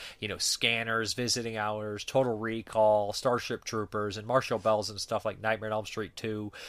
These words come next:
Starship Troopers, Things to Do in Denver When You're Dead. So, like, uh, these guys are just, like, uh, con-, like, they're in everything, and, and, like, their resume together is insane.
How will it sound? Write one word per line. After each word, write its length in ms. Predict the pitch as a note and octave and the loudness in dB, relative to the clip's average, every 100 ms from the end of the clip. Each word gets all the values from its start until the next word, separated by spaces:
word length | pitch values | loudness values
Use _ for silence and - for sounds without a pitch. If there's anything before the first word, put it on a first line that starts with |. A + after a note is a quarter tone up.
| - | -10
Starship 720 | - - A#2 A#2+ - B2 - | -6 4 6 6 4 -2 -4
Troopers, 500 | - A#2 G#2+ A2+ A2 | -6 -6 -4 -4 -2
Things 220 | - C#3+ | -2 -2
to 80 | C3 | -2
Do 220 | A#2 A#2+ | -2 -4
in 100 | A2 | -4
Denver 300 | G2+ G#2+ A2 | -6 -6 -6
When 140 | G#2+ G#2 | -10 -12
You're 120 | F#2+ | -12
Dead. 360 | F#2 A#2 A2 - - - | 2 4 4 0 -14 -10
So, 240 | - F3+ D3 | 8 10 10
like, 300 | C3+ B2+ C3+ | 10 6 8
uh, 180 | B2+ | 8
these 180 | B2 F3 | 6 4
guys 280 | - D#3+ C#3 | 10 10 8
are 60 | C3 | 2
just, 260 | D3 - | 0 4
like, 260 | C3 A2+ A2 | 4 2 -4
uh, 280 | A2 G#2 A#2+ A#2+ | -12 -12 -14 -12
con-, 380 | - C#3 D3 C#3 | 2 4 4 4
like, 200 | C3 A#2+ | 4 6
they're 180 | D#3+ C#3+ | 4 8
in 40 | |
everything, 420 | B2+ B2 G2 E2 - | 6 4 -2 -8 -6
and, 220 | A#2 A#2+ | -2 2
and, 200 | B2 B2 | 2 2
like, 180 | B2 A2+ | 2 4
their 100 | B2 | 6
resume 400 | C3+ C#3 C3 B2 | 8 6 4 2
together 400 | A2 A#2 A2 G#2+ | 4 2 2 -2
is 240 | A2 G#2 | -2 -4
insane. 640 | G#2 F#2 - A#2 G2+ G2 | -6 -4 -2 -2 -4 -10